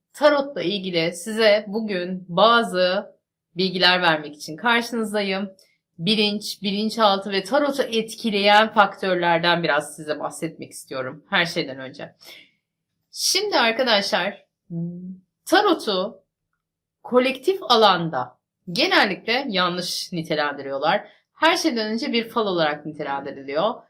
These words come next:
ve haksızlığa uğruyor tarot. Hemen onu belirtmek istiyorum. Tarot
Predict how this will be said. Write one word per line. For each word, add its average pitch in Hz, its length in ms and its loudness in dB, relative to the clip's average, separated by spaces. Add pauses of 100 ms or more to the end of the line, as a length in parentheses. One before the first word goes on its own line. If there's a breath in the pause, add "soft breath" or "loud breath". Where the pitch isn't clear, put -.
(200 loud breath)
ve 220 60 2
haksızlığa 185 640 0
uğruyor 131 260 -8
tarot. 151 340 -6 (1300)
Hemen 302 500 0
onu 247 240 -4
belirtmek 202 500 -2
istiyorum. 196 420 -6
Tarot 240 300 2